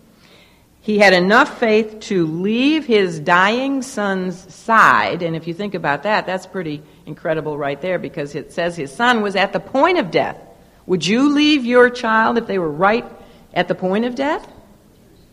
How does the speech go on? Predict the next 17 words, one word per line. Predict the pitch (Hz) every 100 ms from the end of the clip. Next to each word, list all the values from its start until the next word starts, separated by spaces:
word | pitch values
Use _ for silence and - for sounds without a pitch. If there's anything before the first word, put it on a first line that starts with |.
| -
in | 165 175
order | 190 214 226
to | 226 214 190 180
travel | - 180 170 170 165
twenty-two | 175 180 220 277 247 226
miles, | 208 185 180 196 220 262 - - - - - - -
um, | 156 160 160 165 160 -
not | 165 185 247 208
knowing | 208 226 240
if | - 185 185
you | 180
would | 175
ever | 165 170 190
see | - 190
your | 180 151
son | - 165 156
again, | 139 143 147 190 311